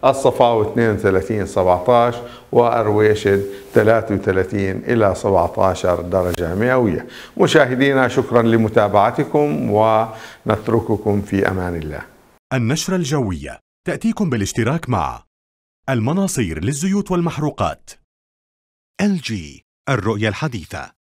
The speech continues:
Speaker 2: شركة بسطامي وصاحب،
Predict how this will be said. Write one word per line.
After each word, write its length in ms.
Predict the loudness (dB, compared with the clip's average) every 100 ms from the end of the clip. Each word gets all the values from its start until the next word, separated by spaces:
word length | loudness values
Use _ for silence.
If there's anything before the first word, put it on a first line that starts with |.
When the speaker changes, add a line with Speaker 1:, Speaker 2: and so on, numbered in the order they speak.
| _ _ _ _ _ _ _ _ _ _
Speaker 2:
شركة 380 | -4 -4 -2 -4 -6
بسطامي 420 | -6 -4 -2 -2
وصاحب، 640 | -2 -2 -6 -8 -16 -18